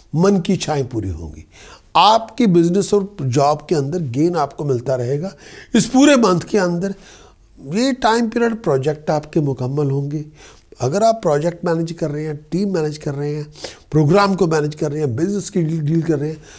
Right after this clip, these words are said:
तो बहुत बड़ी उपलब्धि आपके हाथ में आएगी। टीम की पूरी सपोर्ट आपको मिलेगी। जर्नीज में जाएंगे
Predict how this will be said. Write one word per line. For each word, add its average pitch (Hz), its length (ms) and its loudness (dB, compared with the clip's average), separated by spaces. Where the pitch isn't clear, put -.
तो - 80 0
बहुत 104 360 2
बड़ी 151 220 2
उपलब्धि 131 440 -2
आपके 147 300 -2
हाथ 120 320 -4
में 143 100 -2
आएगी। 143 280 -4
टीम 240 240 8
की 226 160 2
पूरी 220 300 4
सपोर्ट 175 360 0
आपको 151 280 -2
मिलेगी। 151 420 0
जर्नीज 190 720 -2
में 185 260 2
जाएंगे 202 600 0